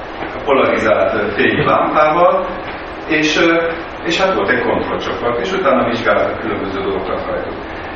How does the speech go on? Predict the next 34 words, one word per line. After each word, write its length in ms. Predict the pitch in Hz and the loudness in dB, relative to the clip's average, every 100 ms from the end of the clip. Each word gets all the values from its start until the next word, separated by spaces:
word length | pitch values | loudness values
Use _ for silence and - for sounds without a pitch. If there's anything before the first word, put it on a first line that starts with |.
| - - - - | -10 -10 -10 -2
Két 240 | 254 - - | 2 4 4
probléma 500 | 127 120 107 101 - | 2 2 2 2 0
van. 100 | 147 | 0
Hát 160 | - | 4
egyrészt 320 | 180 170 147 175 | 4 4 0 2
több 120 | 170 | 0
hétig 400 | - 147 131 123 | 0 0 0 0
tartott 340 | - 123 123 107 | 2 2 2 -2
ez 120 | 107 | -2
a 80 | - | 0
dolog, 260 | - 120 | 2 4
napi 200 | 113 110 107 | 2 2 2
nyolc 320 | 110 107 107 | 2 2 0
órában 480 | 104 101 - - - - - | 0 2 2 0 -2 -6 -8
sugározták 800 | - 123 123 - - - - - | -4 0 4 4 2 0 -2 0
be 80 | |
őket. 480 | 127 143 143 175 180 - - - - - | 2 2 2 2 0 -4 -6 -8 -10 -6
Az 120 | - | 0
egyik 320 | 220 220 160 160 | 2 2 2 2
probléma 380 | 180 165 123 | 2 4 4
az 140 | - - | 4 4
az, 520 | 156 - - - - - | 4 4 0 -6 -10 -8
hogy 140 | - 254 | -4 0
a 120 | 247 | 0
kontrollcsoport 1040 | 240 220 226 - - - 381 165 175 - | 2 2 2 2 2 0 2 2 2 0
egy 100 | 139 | 0
olyan 180 | 151 156 | 2 2
csoport 460 | 143 139 135 131 131 | 2 0 2 2 2
volt, 180 | 139 143 | 2 2
amiknek 380 | 143 139 139 - | 2 2 2 2
ott 160 | 202 - | 2 2
volt 180 | - | 2
a 40 | - | 4
lámpa, 560 | - - - - - | 4 4 4 2 2